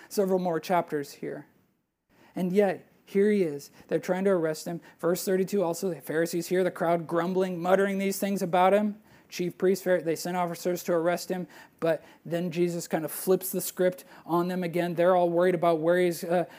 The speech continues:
uh, where he's going and, uh, where he's coming from, and Jesus is like, "Here, here's the truth about me.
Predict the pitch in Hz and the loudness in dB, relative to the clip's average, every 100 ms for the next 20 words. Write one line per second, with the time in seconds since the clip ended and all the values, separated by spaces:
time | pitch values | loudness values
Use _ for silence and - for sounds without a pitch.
0 | - 170 160 156 180 185 165 185 185 190 | -4 -2 0 2 2 2 0 0 0 0
1 | 185 170 175 175 185 165 - 190 190 190 | -4 -4 -2 2 2 2 -2 -2 0 0
2 | 185 175 165 175 175 160 185 170 160 185 | 0 -2 -2 -2 -2 -2 0 0 2 0
3 | 185 - 190 180 165 160 147 156 143 | 0 -2 0 0 0 -4 -4 -6 -12